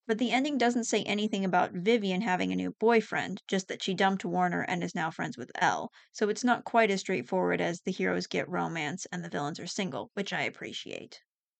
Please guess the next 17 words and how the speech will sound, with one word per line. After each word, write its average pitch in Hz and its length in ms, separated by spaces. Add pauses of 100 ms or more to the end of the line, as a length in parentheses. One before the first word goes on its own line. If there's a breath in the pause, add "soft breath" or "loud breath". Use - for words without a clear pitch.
(220)
Even 320 320
with 247 180
this 190 200
ending, - 360 (180)
Legally 254 360
Blonde 196 340
is 185 140
very 233 260
clearly 208 480
a 185 60
movie 190 340
about 175 240
identity 208 560
and 185 160
friendship 185 480
and 180 140
integrity 175 600